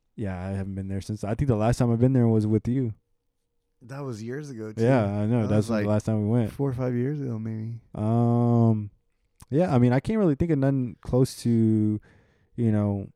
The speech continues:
Speaker 1: over there where I'm at, like Kingwood, Atascocita, Humble. Um, you know, everything over there is kind of, like, basic.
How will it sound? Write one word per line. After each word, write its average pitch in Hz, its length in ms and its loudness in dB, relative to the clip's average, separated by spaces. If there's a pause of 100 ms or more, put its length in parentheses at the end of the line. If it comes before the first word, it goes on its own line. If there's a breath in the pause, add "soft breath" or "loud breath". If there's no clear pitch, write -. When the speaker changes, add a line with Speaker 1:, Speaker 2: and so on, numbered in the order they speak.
(480)
Speaker 1:
over 113 180 2
there 110 220 4
where 104 400 0
I'm 113 300 0
at, 101 260 -2
like 101 140 -6 (100)
Kingwood, 110 800 4 (280)
Atascocita, 110 680 -2
Humble. 104 580 4 (640 soft breath)
Um, 95 460 -8 (280)
you 123 100 -6
know, 95 100 -4
everything 110 340 -2
over 107 200 -2
there 104 160 0
is 98 80 -6
kind 104 220 -6
of, 98 140 -8
like, 98 140 -10 (120)
basic. 104 600 -8